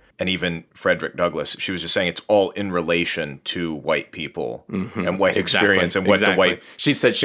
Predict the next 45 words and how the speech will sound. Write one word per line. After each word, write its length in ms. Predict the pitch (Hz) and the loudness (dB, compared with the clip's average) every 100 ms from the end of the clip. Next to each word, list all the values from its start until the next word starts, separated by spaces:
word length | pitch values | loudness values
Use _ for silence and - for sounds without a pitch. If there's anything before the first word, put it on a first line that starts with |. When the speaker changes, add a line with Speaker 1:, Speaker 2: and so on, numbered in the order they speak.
| 117 | 0
Speaker 2:
can 160 | 107 | 0
Speaker 1:
experience. 100 | 90 | 2
Speaker 2:
hear 160 | 120 113 | 4 2
Frederick 500 | - 110 98 101 90 | 4 2 2 -4 -2
Douglass 360 | 95 92 95 | -2 0 -2
holding 400 | - 98 92 95 | 0 0 0 0
back 320 | 90 85 85 92 | -2 -2 -4 -6
when 80 | |
she, 180 | 90 98 | -4 -4
when 320 | 87 85 90 | -4 -6 -6
she, 460 | 85 - 85 85 85 | -6 -4 -4 -4 -6
uh, 220 | 87 82 | -6 -6
reads 280 | 85 87 82 | -4 -4 -4
him, 220 | 78 82 - | -10 -12 -14
and 180 | - 87 | -8 -4
then 140 | 87 | -4
that 300 | 80 87 85 | -2 -2 -2
is 180 | 85 82 | -4 -8
what 200 | - 101 | -2 -2
she 320 | - 104 92 90 | 0 -2 -4 -4
kind 260 | - 104 | -2 -2
of 60 | 95 | 0
uses 360 | 98 185 196 - | 0 0 0 2
to 120 | 127 | 2
align 360 | 98 101 117 | 4 4 4
herself. 260 | 110 92 - | 0 -2 -4
It's 80 | 101 | -6
like, 120 | - | 0
"No, 140 | 143 | 2
I'm 100 | 110 | 2
not 180 | 98 104 | 2 0
holding 360 | - 139 131 104 | 4 4 4 0
back. 300 | 80 - - | -4 -6 -4
I'm, 260 | 95 90 - - - - - | -2 -4 -10 -20 -20 -8 0
I'm, 380 | 113 107 98 - | 2 2 0 -4
I'm 240 | 101 104 98 | -2 0 2
me. 360 | 110 92 - _ - | 2 0 -6 _ -4
I'm 100 | 117 | -2
speaking 540 | 110 110 98 101 87 - _ _ | 0 -2 0 -2 -2 -8 _ _
about 360 | - 117 135 - | -2 2 2 2
me, 160 | 127 113 | 0 2
to 240 | - 151 | 2 4
me, 300 | 143 139 139 | 4 4 2
for 340 | 135 139 143 | 0 4 4
me, 380 | 143 143 139 135 | 6 4 2 0